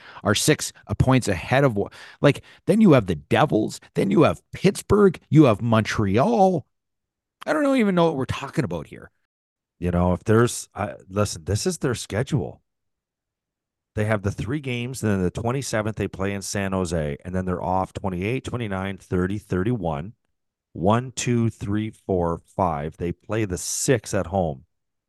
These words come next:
Speaker 2: Then they, they go seven, eight, nine, no games. Then they play home to Saint Louis.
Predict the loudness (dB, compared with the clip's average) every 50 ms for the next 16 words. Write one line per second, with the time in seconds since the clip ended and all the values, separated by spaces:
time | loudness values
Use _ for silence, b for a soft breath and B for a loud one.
0 | _ _ _ _ -2 -2 -2 0 -2 -4 -4 -6 -8 -6 -4 -2 0 0 0 0
1 | 0 0 0 0 2 2 0 -4 -6 -6 -4 -4 -4 -4 -6 -8 -8 -6 -6 -6
2 | -6 -6 -6 -4 -2 0 0 0 0 -4 -6 -6 -8 -10 -14 -18 -20 -20 _ _
3 | _ _ _ _ _ _ _ _ _ -6 -6 -4 -4 -6 -6 -4 -2 -2 -2 -2
4 | -2 -2 -2 -2 -2 -6 -4 -4 -4 -4 -4 -2 -2 -2 -2 -4 -8 -12 -16